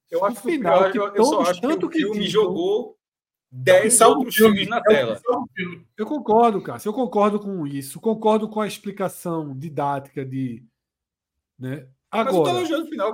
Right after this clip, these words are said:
Speaker 1: o final, ok.
Speaker 2: eu também. O
Speaker 1: Ok.
Speaker 2: final, eu acho, quem falou que o final é ruim não entendeu porra nenhuma. O
Speaker 3: É,
Speaker 2: final é,
Speaker 3: então
Speaker 2: é American Way
Speaker 1: Agora
Speaker 2: of
Speaker 1: sim,
Speaker 2: Life
Speaker 1: aquele,
Speaker 2: total.
Speaker 1: a-, aquele filme acontecendo,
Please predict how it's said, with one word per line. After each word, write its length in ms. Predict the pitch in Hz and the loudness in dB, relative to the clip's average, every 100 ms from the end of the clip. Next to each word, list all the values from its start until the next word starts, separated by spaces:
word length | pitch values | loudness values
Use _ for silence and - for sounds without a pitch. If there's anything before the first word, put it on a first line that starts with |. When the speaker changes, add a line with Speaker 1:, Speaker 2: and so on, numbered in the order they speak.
| 254 | -6
Speaker 1:
o 120 | 254 | -8
final, 300 | 262 269 320 | -6 -6 -6
ok. 140 | - 240 | -4 -4
Speaker 2:
eu 100 | 254 | -2
também. 320 | 302 226 226 | -2 -2 -2
O 80 | 220 | -6
Speaker 1:
Ok. 100 | - | -4
Speaker 2:
final, 680 | 262 175 143 196 254 160 - | -6 -4 -2 0 0 -4 -6
eu 180 | 202 190 | -2 -2
acho, 480 | 202 - 302 285 _ _ _ _ | -2 -6 -10 -12 _ _ _ _
quem 240 | 240 302 311 | -6 -4 -4
falou 300 | 320 247 208 | -2 -2 -2
que 60 | |
o 40 | 220 | -6
final 320 | 220 202 254 | -6 -2 0
é 80 | 233 | 0
ruim 320 | 170 190 277 | -4 -8 -6
não 160 | 311 330 | -6 -6
entendeu 320 | 339 269 320 | -6 -8 -8
porra 280 | 320 320 349 | -4 -2 -2
nenhuma. 460 | 381 254 143 117 _ _ _ _ _ _ _ _ 165 | -4 -4 -6 -10 _ _ _ _ _ _ _ _ -14
O 40 | |
Speaker 3:
É, 240 | - - | -2 2
Speaker 2:
final 280 | 139 190 269 | 4 4 4
é, 100 | 302 | 4
Speaker 3:
então 180 | 294 262 185 | 2 0 -2
Speaker 2:
é 320 | 175 175 160 156 | -2 -2 -2 -2
American 500 | 175 175 233 254 233 | -4 -2 -2 -2 0
Way 120 | 196 | 4
Speaker 1:
Agora 220 | 247 294 | 4 4
Speaker 2:
of 60 | 190 | 2
Speaker 1:
sim, 200 | 170 202 214 | 2 2 -2
Speaker 2:
Life 140 | - - | -8 -2
Speaker 1:
aquele, 320 | - - 160 | -2 0 0
Speaker 2:
total. 380 | 156 185 180 165 | 2 2 2 0
Speaker 1:
a-, 100 | 160 | -2
aquele 340 | 123 233 240 | 2 0 0
filme 280 | - 160 165 | -6 -6 -6
acontecendo, 1080 | 156 175 175 147 - 156 156 160 165 - | -8 -6 -4 -2 -2 -6 -10 -10 -14 -20